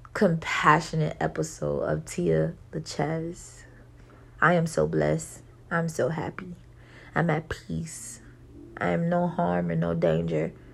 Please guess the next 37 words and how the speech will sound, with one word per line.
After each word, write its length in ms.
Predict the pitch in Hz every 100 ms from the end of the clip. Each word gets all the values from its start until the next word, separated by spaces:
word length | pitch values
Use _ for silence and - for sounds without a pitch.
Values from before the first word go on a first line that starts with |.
| - - - - - - - - - - -
I'm 160 | - 170
praying 320 | - 175 175
for 140 | 170 165
you 280 | 170 170
all 540 | - 160 160 156 160 - - - - - -
at 220 | 147 156
this 120 | 165
difficult 520 | 165 170 165 165 170
time 500 | - 151 151 156 175 - - -
where 420 | 170 165 160 156 -
we 500 | 185 185 175 170 165 - - - - - - -
finding 480 | 165 190 170 170 160 160
understanding 680 | 180 160 - 180 175 165 -
and 200 | 170 165
leaning 260 | 180 175
on 220 | - 175
his 320 | 170 - 170 165
will, 360 | 160 175 170
his 300 | 160 175 160
word. 480 | 151 151 180 170 160 - - -
For 100 | 196
the 100 | 180
birds 320 | 170 185 196
in 60 | 185
the 60 |
sky 260 | 170 180 170
don't 120 | 170
have 180 | 175 180
to 80 | 170
worry 180 | 175
about 220 | 180 165 165
food 240 | 202 190
or 80 | 165
shelter. 340 | 165 170 170
Why 200 | 165 165
should 360 | 175 - 180 -
you? 240 | 170 165